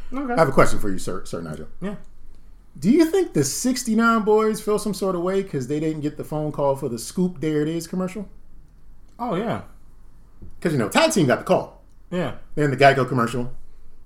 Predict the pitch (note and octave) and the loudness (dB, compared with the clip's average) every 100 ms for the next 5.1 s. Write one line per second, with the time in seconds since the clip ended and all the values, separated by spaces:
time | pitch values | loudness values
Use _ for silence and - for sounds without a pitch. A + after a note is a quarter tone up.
0 | - C3 A2+ A2 G#2 A2 G2+ G#2 G2 - | -2 2 4 4 2 0 -2 -4 -8 -4
1 | D#3+ D#3 D#3 B2+ C3 B2 A#2+ A2+ D3 C3 | -2 0 2 6 6 6 4 0 0 0
2 | A2+ B2+ B2 A#2+ A#2 C#3 B2+ C3 A#2+ G#2+ | 0 0 0 -2 -2 -2 0 -2 -4 0
3 | C#3+ B2+ C#3 C#3 B2+ B2 A#2+ B2+ B2+ - | 2 2 -2 -2 -2 0 -2 -2 -4 -12
4 | - - A2+ C#3 D3 B2+ - D3 C3 C#3 | -16 -4 2 4 6 4 2 2 2 0
5 | C3 | -2